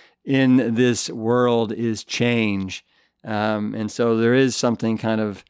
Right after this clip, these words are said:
um, fascinating and exciting and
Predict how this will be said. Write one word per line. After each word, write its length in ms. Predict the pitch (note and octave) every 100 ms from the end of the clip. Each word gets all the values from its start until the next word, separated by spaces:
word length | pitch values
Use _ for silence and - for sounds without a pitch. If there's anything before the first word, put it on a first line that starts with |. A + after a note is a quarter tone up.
| _ _ _ _ _ _ _
um, 600 | B2+ G#2+ G#2 G2+ G2 F#2 _ _ -
fascinating 1040 | - C3 D3 - D3 C3+ C3 B2+ B2 B2
and 140 | A#2 A2
exciting 960 | G#2 - - B2+ C3 B2 A#2+ A#2+ A#2 - _ _ _ -
and 340 | A#2 A#2+ A#2